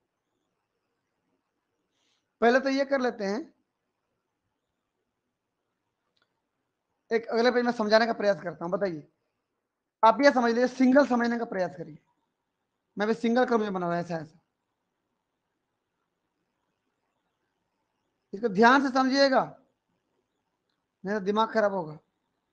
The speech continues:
अभी मैं single single बना दिया, समझ, आसान होगा समझने में। इधर मैं बोल दिया yellow color jean है बड़ा वाला, इसमें बोल दिया छोटा वाला है, इसमें बड़ा वाला jean है Round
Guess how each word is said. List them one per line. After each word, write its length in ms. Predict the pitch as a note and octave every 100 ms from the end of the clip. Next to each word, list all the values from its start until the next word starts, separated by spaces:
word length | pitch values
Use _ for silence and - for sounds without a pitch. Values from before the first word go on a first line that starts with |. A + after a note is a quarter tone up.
| _ _ _ _ _ _ _ _ _
अभी 100 | G3+
मैं 80 | A3
single 320 | A#3+ B3 C4
single 160 | B3+ C4
बना 160 | B3 G#3
दिया, 140 | F#3
समझ, 200 | G#3 G3+
आसान 340 | - A3+ A#3+
होगा 120 | B3 A3
समझने 340 | A3 A3 E3+
में। 140 | D3+ D#3+ _ _ _ _ _ _ _ _ _ _ _ _ _ _ _ _ _ _ _ _ _ _ _ _ _ _ _
इधर 200 | G#3 A#3
मैं 200 | B3 C4
बोल 180 | B3+ C4
दिया 440 | B3 C4 C4+ C#4+ - - _ _
yellow 280 | G#3 G#3 A3
color 240 | A#3 A#3 A3+
jean 240 | G#3 G#3
है 180 | E3+ C#3 _ -
बड़ा 180 | F3+ F#3
वाला, 220 | E3 D3 _ _ _ _
इसमें 220 | G3 G#3+
बोल 140 | A3+ A3+
दिया 100 | A#3
छोटा 220 | A3+ F#3
वाला 200 | E3+ D#3+
है, 180 | D3 - _ _ _ _ _ _ _ _ _ _ _ _ _ -
इसमें 200 | A3 G3+
बड़ा 200 | A3+ A#3+
वाला 220 | B3 B3
jean 280 | G#3+ A3 F3+
है 160 | D3+ - _ _ _ _ _ _ _ _ _ _ _
Round 560 | F3 G#3 A3+ B3 A3+ D#3